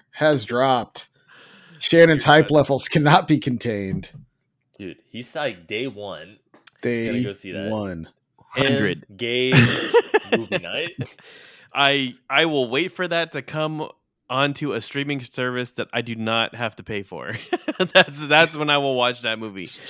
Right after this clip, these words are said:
Speaker 2: Shannon's like,
Speaker 1: Um,
Speaker 2: "Tubi it is." <laughs>
Speaker 1: So,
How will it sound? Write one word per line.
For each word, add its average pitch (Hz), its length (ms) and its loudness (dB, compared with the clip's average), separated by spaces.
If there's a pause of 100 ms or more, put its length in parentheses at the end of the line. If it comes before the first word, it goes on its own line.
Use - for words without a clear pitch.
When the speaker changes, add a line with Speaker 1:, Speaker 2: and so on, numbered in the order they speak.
(180)
Speaker 2:
Shannon's 143 520 -2
like, 127 100 -2
Speaker 1:
Um, 139 140 2
Speaker 2:
"Tubi 135 420 -4
it 123 100 -2
is." 160 520 -4
<laughs> - 920 -16
Speaker 1:
So, 151 500 6